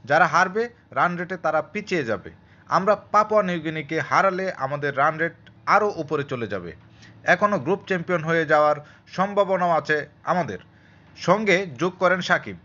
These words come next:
"সেটা যদি নাও হয়, আমরা কোয়ালিফাই করার মতো অবস্থানে আছি বলে আমার কাছে মনে হয়। যতটুকু আমি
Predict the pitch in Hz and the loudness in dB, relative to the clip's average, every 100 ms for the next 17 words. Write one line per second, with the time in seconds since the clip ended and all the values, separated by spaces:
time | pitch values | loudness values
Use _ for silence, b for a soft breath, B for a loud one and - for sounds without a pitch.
0 | _ b b - - 185 226 214 180 175 | _ b b -4 0 2 4 2 0 -2
1 | 185 143 160 196 139 156 208 b b 127 | -2 2 4 4 2 0 -2 b b -2
2 | 180 185 180 180 190 190 175 208 208 175 | 0 2 -2 0 0 0 0 -2 0 2
3 | 190 190 151 127 131 139 139 143 131 127 | 2 2 -2 0 -2 -2 -2 0 0 0
4 | 143 139 175 208 - - 156 208 170 143 | -4 -6 -6 -8 -10 -2 0 2 0 -2
5 | 120 113 98 90 82 - 127 175 185 180 | -4 -6 -6 -8 -10 -6 0 0 0 0
6 | 202 185 | 2 2